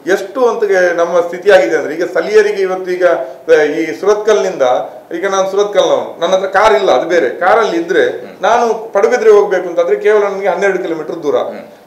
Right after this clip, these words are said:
Speaker 1: ನಾನು ಹನ್ನೆರಡು ಕಿಲೋಮೀಟರ್ ಹೋಗ್ಬೇಕು ಅಂತಂದ್ರೆ ಈ ಭಾಗದಲ್ಲಿ up and down ಕಟ್ಟಿದ್ರು ಎಪ್ಪತ್ತು ರೂಪಾಯಿ,
Speaker 2: ಹ್ಮ್.
Speaker 1: ಆ ಕಡೆಯಿಂದ up and down ಕಟ್ಟಿದ್ರು ಕೂಡ ಎಪ್ಪತ್ತು ರೂಪಾಯಿ, ನೂರ ನಲವತ್ತು ರೂಪಾಯಿ ನಾನು ಪಡುಬಿದ್ರಿಗೆ ಹೋಗಿ ಬರ್ಲಿಕ್ಕೆ ನನ್ನ ಕಾರಿಗೆ ನಾನು ಪಾವತಿ ಮಾಡ್ಬೇಕು.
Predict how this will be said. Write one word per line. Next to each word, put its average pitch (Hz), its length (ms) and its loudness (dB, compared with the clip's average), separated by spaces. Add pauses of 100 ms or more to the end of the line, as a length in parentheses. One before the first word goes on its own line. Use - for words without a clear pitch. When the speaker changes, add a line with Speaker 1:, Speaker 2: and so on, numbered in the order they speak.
Speaker 1:
ನಾನು 226 220 2
ಹನ್ನೆರಡು 262 360 2
ಕಿಲೋಮೀಟರ್ 233 320 2
ಹೋಗ್ಬೇಕು 208 380 4
ಅಂತಂದ್ರೆ 151 340 -2
ಈ 202 220 -6
ಭಾಗದಲ್ಲಿ 208 540 2
up - 260 0
and 214 140 2
down 196 180 2
ಕಟ್ಟಿದ್ರು 180 300 0
ಎಪ್ಪತ್ತು 175 360 0
ರೂಪಾಯಿ, - 260 -2
Speaker 2:
ಹ್ಮ್. - 420 -14
Speaker 1:
ಆ 240 120 4
ಕಡೆಯಿಂದ 233 420 4
up 214 260 2
and 208 100 0
down 202 300 -2
ಕಟ್ಟಿದ್ರು 170 400 -4
ಕೂಡ 160 160 -6 (400)
ಎಪ್ಪತ್ತು 180 340 4
ರೂಪಾಯಿ, 143 280 -4
ನೂರ 233 280 2
ನಲವತ್ತು 190 360 2
ರೂಪಾಯಿ 170 220 0
ನಾನು 160 200 -4
ಪಡುಬಿದ್ರಿಗೆ 175 580 -4
ಹೋಗಿ 151 160 -6
ಬರ್ಲಿಕ್ಕೆ 139 360 -6
ನನ್ನ 170 140 -4
ಕಾರಿಗೆ 139 360 -4
ನಾನು 175 400 -10 (340)
ಪಾವತಿ 226 320 4
ಮಾಡ್ಬೇಕು. 143 540 -2